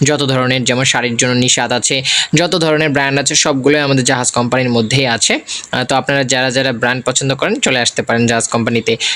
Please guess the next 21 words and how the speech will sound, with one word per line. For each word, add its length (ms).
তো 80
দেখতেই 240
পাচ্ছেন, 340
আমরা 180
চলে 280
আসছি 300
আমাদের 280
গন্তব্যস্থলে। 880
এখানে 240
কিন্তু 220
হচ্ছে, 240
আহ, 320
পৌর 300
বাজারে 260
একটা 140
ফ্লাইওভার 500
আছে, 260
ফ্লাইওভারের 540
নিচেই 460
হচ্ছে 380
দেখবেন 400